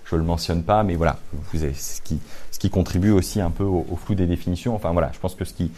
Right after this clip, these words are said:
ce qui est important à retenir, c'est que l'impact social, l'utilité sociale, c'est vraiment, euh, l'ensemble des effets d'une action. Euh,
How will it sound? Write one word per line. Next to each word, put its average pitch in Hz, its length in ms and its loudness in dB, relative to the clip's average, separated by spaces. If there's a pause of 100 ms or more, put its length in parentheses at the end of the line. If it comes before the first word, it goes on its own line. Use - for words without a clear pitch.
(220)
ce - 60 -10
qui - 80 4
est - 20 8
important 92 340 4
à 90 40 8
retenir, 92 400 2
c'est - 120 -2
que 85 100 -2
l'impact 82 320 2
social, 90 220 2
l'utilité - 360 0
sociale, 98 360 0 (260)
c'est - 200 6
vraiment, 92 420 6 (380)
euh, 76 120 -2
l'ensemble 98 400 6
des 95 220 8
effets 95 340 6 (120)
d'une 87 180 4
action. - 300 0 (2250)
Euh, 95 460 12